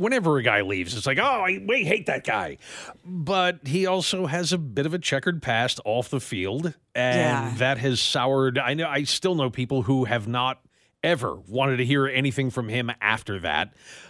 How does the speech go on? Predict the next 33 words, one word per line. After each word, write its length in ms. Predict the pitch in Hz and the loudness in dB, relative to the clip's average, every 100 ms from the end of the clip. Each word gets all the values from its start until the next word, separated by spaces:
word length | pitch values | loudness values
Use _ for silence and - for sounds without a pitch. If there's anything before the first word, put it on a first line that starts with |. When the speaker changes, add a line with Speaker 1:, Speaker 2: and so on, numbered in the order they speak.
| - 110 | -8 -2
Speaker 1:
Um, 800 | 107 101 92 90 87 82 80 _ _ | 0 0 0 0 0 -4 -10 _ _
that, 240 | 110 110 | -2 0
you 100 | 110 | -2
know, 60 | 107 | -2
after 200 | 107 131 | -2 -2
the 160 | 107 113 | -2 -4
incidents 440 | 117 107 110 98 | -4 -6 -6 -6
of 520 | - 98 90 87 - _ | -4 -6 -6 -14 -18 _
domestic 460 | 123 123 123 - 90 | -8 -4 -4 -4 -4
violence, 680 | 104 113 87 78 87 - - - | -2 0 -2 -6 -4 -4 -4 -4
and, 520 | 92 90 87 87 87 | -2 0 -2 -4 -8
uh, 60 | 110 139 | -6 -6
again, 320 | 135 131 139 120 | -4 -2 -2 -2
it's, 240 | 117 - | -6 -10
it's 160 | 113 - | -10 -6
hard 160 | 120 | -4
to 60 | 120 | -2
blame 260 | 131 196 - | 0 0 -2
people, 400 | 117 95 85 - - - - - | -4 -4 -10 -10 -20 -20 -20 -12
but, 420 | 143 117 151 143 _ _ | -6 -4 -2 -4 _ _
uh, 60 | - - | -14 -8
yeah, 600 | 160 156 180 190 131 127 | -6 -2 0 2 0 0
I 40 | 185 | 0
mean, 400 | 175 165 156 147 | 2 2 0 0
now 220 | 170 170 | 0 0
he's 280 | 170 143 147 | 0 0 0
one 200 | 143 170 | -2 -2
of 80 | |
the 120 | 156 160 | -2 -2
other 160 | 185 | -4
guys, 320 | 110 73 67 | -2 -4 -2
so 460 | - - 113 107 104 | -2 0 0 -2 -4
really, 480 | 101 147 143 127 123 | -4 -2 0 -2 -4